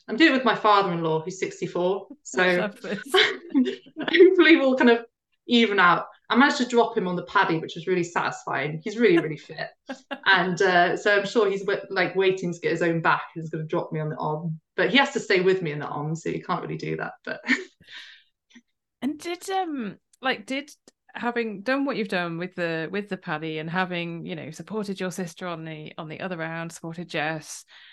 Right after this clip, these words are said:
Speaker 2: has it planted even more of a seed that you'd like to do more stuff when the time is right, obviously?
Speaker 1: Yeah, definitely. I mean, I would really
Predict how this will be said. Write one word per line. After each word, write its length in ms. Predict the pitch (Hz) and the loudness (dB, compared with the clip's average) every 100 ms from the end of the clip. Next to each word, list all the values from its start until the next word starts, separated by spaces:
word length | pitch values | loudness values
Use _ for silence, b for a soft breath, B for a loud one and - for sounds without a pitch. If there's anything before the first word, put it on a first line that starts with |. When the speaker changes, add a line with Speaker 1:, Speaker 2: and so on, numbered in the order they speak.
| B B _ _ | B B _ _
Speaker 2:
has 360 | - 214 247 262 | -10 0 0 2
it 200 | 277 - _ | -2 -6 _
planted 500 | 214 202 196 160 143 | -2 -2 -2 -6 -6
even 280 | 160 160 | -4 -6
more 240 | 156 165 160 | -6 -6 -4
of 60 | 156 | -6
a 60 | |
seed 800 | 156 - 170 160 151 156 175 196 - - - _ _ _ _ _ _ | -10 -8 -6 -6 -10 -14 -16 -16 -16 -18 -20 _ _ _ _ _ _
that 140 | - - | -12 -8
you'd 220 | 156 156 | -8 -6
like 320 | 151 151 - - | -4 -4 -6 -14
to 100 | 156 | -12
do 420 | 135 131 123 147 B B _ _ _ _ | -12 -12 -14 -18 B B _ _ _ _
more 380 | 156 151 139 147 | -10 -8 -6 -8
stuff 460 | - - 127 - - | -12 -10 -10 -8 -4
when 120 | 208 | -2
the 80 | 175 | -2
time 280 | - 156 | -4 -6
is 120 | 127 - | -6 -8
right, 200 | 113 98 | -8 -6
obviously? 500 | - - - - - _ _ | -10 -14 -16 -18 -20 _ _
Speaker 1:
Yeah, 380 | 254 226 160 - | 0 2 0 -4
definitely. 600 | 220 - - 135 156 143 - | -8 -10 -12 -6 -6 -6 0
I 120 | 233 | 2
mean, 260 | 233 226 - _ _ _ | 4 2 -6 _ _ _
I 160 | 202 214 | 0 2
would 140 | 226 | 2
really 800 | 190 196 202 196 190 185 180 170 | 0 2 6 6 4 -2 -6 -10